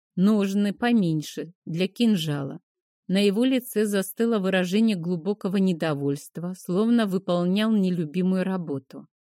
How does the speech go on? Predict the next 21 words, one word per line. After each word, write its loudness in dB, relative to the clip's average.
Откуда -6
он 2
здесь? -8
Пришел -6
за -2
ней? -2
Ким 2
пошатнулась, -4
сильнее 0
цепляясь -2
за -2
руку -6
женщины, -4
и -4
едва 0
сдержалась, -2
чтобы -2
не 2
броситься -4
бежать. -2
Нельзя. 2